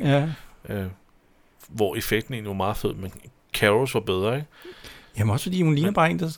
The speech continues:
Speaker 1: sådan chopper salat eller sådan noget. <laughs> Hak, hak, hak, så er den færdig. Det, øh, det er okay fedt.
Speaker 2: Ja, det er det der med, at hun bare, "Åh, det var sgu da, fordi vi er i et, øh, nyt afsnit der."
Speaker 1: Mm. <gasps> Uha.
Speaker 2: Nå,
Speaker 1: Øh,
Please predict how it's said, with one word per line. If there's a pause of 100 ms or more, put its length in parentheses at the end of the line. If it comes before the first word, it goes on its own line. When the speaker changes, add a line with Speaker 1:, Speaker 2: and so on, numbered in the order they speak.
(120)
Speaker 1:
sådan
chopper
salat
eller
sådan
noget. (280)
<laughs>
Hak,
hak,
hak, (160)
så
er
den
færdig. (920)
Det, (460)
øh, (1160)
det
er
okay
fedt. (800)
Speaker 2:
Ja, (300)
det
er
det
der
med,
at
hun
bare,
"Åh, (140)
det
var
sgu
da,
fordi
vi
er
i
et,
øh, (140)
nyt
afsnit
der."
Speaker 1:
Mm. (1700)
<gasps>
Uha. (540)
Speaker 2:
Nå,
Speaker 1:
Øh,